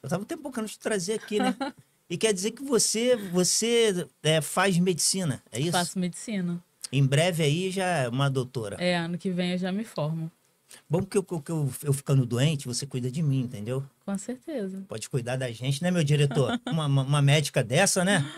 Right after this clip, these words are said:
Speaker 1: Fala, fala alguma coisa aí pra mim, diz. Fala comigo, meu diretor.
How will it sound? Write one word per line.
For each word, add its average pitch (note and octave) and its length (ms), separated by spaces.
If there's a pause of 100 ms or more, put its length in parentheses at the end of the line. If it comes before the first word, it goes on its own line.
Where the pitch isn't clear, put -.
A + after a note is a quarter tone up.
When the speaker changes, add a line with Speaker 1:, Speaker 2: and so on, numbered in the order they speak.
(840)
Speaker 1:
Fala, G#3 200
fala A#3+ 240
alguma G#3 220
coisa E3 280
aí C#3+ 60
pra C#3 160
mim, C3 160
diz. D3 480 (3750)
Fala F#3+ 240
comigo, D#3 360
meu A#2 120
diretor. A2+ 540